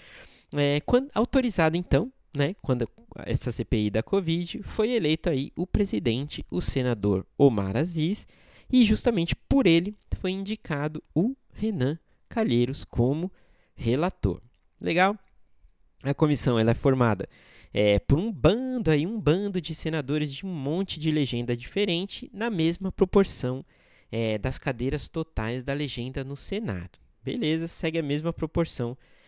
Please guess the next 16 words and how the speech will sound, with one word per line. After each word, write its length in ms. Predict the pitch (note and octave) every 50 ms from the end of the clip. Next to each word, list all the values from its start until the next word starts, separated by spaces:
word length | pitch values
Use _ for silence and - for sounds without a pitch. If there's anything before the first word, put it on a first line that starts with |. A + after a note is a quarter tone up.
| _ _ -
é, 360 | A2+ A#2 A2+ G#2+ G#2+ G#2+ G#2+
de 160 | A2+ A#2 C3
todos 360 | - - - C3 C3+ C#3+ C#3+ C#3+
os, 300 | C#3+ C3+ - - - _
os 140 | - A2 G#2+
senadores 840 | - - - A#2+ A#2 B2 C3+ C#3+ C3 C3+ C#3 D3 D#3 - - - - - _ -
pra 300 | - C3+ B2+ C3 D3+ E3 E3+
a 100 | C#3 C3
quantidade 600 | - C#3 C#3 - - B2+ A2+ A#2 A2+ A#2+ B2+ A#2+
de 80 | A2
cada 260 | - - A#2+ A#2 B2+
partido 400 | - - C3+ B2+ - - A#2 G#2+
ali 160 | A#2+ A#2 B2+ B2+
dentro 320 | G#2+ A2+ A2+ A#2+ - C3
da 120 | A#2 B2+
comissão. 580 | - - C3 C3+ D3 D#3 - - - G2 E2+ -